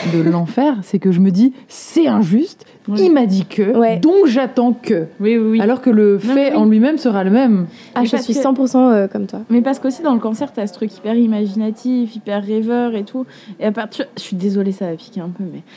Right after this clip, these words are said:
Speaker 3: à partir du moment aussi, en fait, c'est pas par, c'est pas vraiment par rapport à ce que tu viens de dire, mais, euh,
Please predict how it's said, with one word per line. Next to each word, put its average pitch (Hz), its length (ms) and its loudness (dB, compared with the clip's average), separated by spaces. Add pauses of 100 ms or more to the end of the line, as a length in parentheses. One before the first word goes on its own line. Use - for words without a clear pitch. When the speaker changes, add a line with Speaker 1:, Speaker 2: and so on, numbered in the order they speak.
(160)
Speaker 3:
à 202 60 -12
partir 233 260 -6
du 277 100 0
moment 247 360 0
aussi, 226 260 -4
en 220 60 -4
fait, 208 240 -6
c'est - 120 -16
pas 330 100 -4
par, 269 220 -6
c'est - 160 -20
pas 277 100 -6
vraiment 208 320 -4
par 208 120 -6
rapport 175 200 -6
à 185 40 -8
ce - 60 -16
que 196 80 -8
tu 190 160 -12
viens 180 120 -10
de 180 40 -8
dire, 196 160 -10 (420)
mais, 214 240 2
euh, 196 220 -2